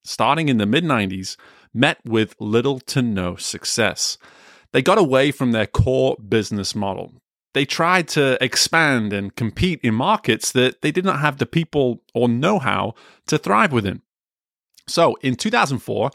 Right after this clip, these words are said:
a man by the name Jürgen Wignudstorp became the C E O and took on the responsibility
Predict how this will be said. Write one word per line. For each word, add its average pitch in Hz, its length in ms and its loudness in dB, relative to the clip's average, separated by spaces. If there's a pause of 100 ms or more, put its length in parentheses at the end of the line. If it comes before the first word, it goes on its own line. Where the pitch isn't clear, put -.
(340)
a 110 100 0
man 170 320 2
by 127 160 2
the 120 80 0
name 117 300 0
Jürgen 160 500 2
Wignudstorp 107 840 0 (260)
became 170 480 0
the 175 80 -2
C 165 260 0
E 156 180 -4
O 95 300 2 (160)
and 107 180 -2
took - 380 -6 (140)
on 98 340 2
the 104 100 -2
responsibility 104 1000 0